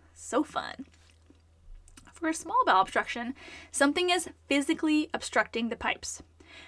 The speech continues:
Most commonly, it's surgical adhesions, but hernias and masses can also be the culprit.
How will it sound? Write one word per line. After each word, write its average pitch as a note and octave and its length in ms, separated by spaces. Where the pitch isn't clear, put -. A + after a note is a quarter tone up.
Most E4 240
commonly, B3+ 720
it's - 340
surgical B3 400
adhesions, D4+ 680
but - 260
hernias D#4 480
and G#3+ 100
masses D4 420
can A#3+ 120
also A#3 300
be A#3 120
the A#3 80
culprit. - 520